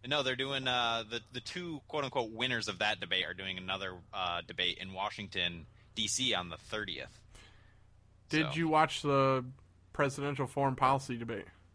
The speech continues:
Speaker 1: Yes.
Speaker 2: How was that?
Speaker 1: I, it was terrible.
Speaker 2: <laughs> Nice.
Speaker 1: I, I don't know. I just,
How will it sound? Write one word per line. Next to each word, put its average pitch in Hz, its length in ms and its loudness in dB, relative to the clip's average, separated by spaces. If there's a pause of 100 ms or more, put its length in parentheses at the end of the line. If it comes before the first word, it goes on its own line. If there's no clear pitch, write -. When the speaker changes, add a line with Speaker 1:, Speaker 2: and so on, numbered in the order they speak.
(140)
Speaker 1:
Yes. - 500 0 (320)
Speaker 2:
How 131 120 0
was 120 120 -2
that? 127 260 0 (840)
Speaker 1:
I, - 160 -6 (180)
it 117 60 -4
was 107 140 -4
terrible. 78 400 -2 (160)
Speaker 2:
<laughs> - 0 - (1160)
Nice. 131 340 -14
Speaker 1:
I, 92 200 0
I 98 80 -2
don't 82 120 0
know. 76 160 -6
I 78 100 -8
just, - 640 -6